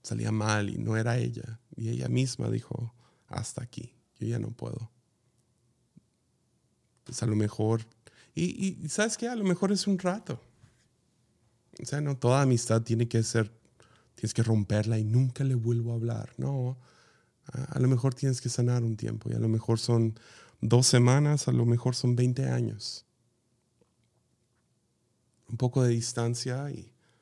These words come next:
a lo mejor es simplemente, digamos que a fuerzas tienes que estar con esta persona porque no puedes encontrar otro trabajo ahorita y es, es un compañero de trabajo y, o un compañero de escuela y tú no tienes la habilidad.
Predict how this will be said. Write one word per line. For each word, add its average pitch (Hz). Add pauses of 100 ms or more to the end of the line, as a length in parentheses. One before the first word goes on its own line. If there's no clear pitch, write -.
(580)
a -
lo 123
mejor 127
es 156
simplemente, 147 (640)
digamos 123
que 117 (180)
a 110
fuerzas 120
tienes 117
que -
estar 117
con 117
esta 113
persona 120
porque 110 (460)
no 113
puedes 120
encontrar 110
otro 110
trabajo 110
ahorita 117
y 107
es, - (320)
es 107
un 113
compañero 110
de 107
trabajo 120
y, 107 (280)
o -
un 104
compañero 107
de 107
escuela 117
y 104
tú 113
no 110
tienes 113
la 113
habilidad. 104